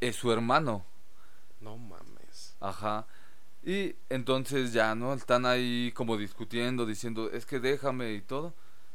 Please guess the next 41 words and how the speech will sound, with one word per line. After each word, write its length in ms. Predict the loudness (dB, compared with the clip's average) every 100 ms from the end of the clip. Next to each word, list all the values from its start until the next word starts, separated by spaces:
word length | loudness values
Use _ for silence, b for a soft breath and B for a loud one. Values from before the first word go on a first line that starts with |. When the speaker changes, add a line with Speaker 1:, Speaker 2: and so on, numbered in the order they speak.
| -4
Speaker 1:
Y 60 | -4
el 60 |
otro, 200 | -2 -2
"No, 320 | 2 4 4 2
porque 260 | -2 -2
tengo 240 | -2 0 0
miedo 280 | 0 0 0
de 100 | -2
que 100 | -2
te 120 | 2
pase 300 | 2 4 2
algo", 280 | 2 0 0
porque 320 | -2 -2 -2
sabe 380 | 2 2 2 -2
que 280 | 0 0
él 120 | 0 -2
tiene 240 | -2 2
la 140 | 2
deficiencia 600 | 2 -2 -2 -2 -2 0
de 440 | 0 0 0 -2 -2
que 100 | 0
va 80 | 0
a 40 |
morir 240 | 0 -2 0
con 200 | -2 -2
el, 80 |
por 200 | -2 -2
el 80 | 0
corazón, 460 | 0 0 0 -2 -2
¿no? 100 | -4
O 40 |
sea, 160 | -4 -4
que 100 | -2
va 120 | -2
a 40 | -2
tener 220 | -4 -4
un 120 | -2
paro 220 | 0 0
cardíaco, 520 | 0 -2 0 0 -2 -4
cualquier 360 | -4 -4 -4
cosa. 340 | -4 -4 -4